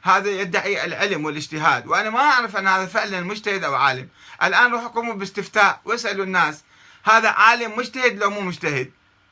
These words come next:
شوفوا الإجابات كيف تختلف والحقيقة كيف ت-، تغيب. ما نعرف أن هناك كثير من الناس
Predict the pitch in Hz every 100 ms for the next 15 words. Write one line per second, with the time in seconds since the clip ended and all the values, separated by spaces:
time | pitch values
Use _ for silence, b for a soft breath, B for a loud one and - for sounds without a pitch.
0 | _ - 240 226 180 196 185 214 220 208
1 | 202 - 202 180 170 _ b b b 156
2 | 180 185 165 170 170 208 208 180 180 202
3 | 165 - 156 135 156 170 208 143 - b
4 | b 160 220 269 247 220 175 160 175 175
5 | 165 208 214 196 180 233 226 196 190 214
6 | 214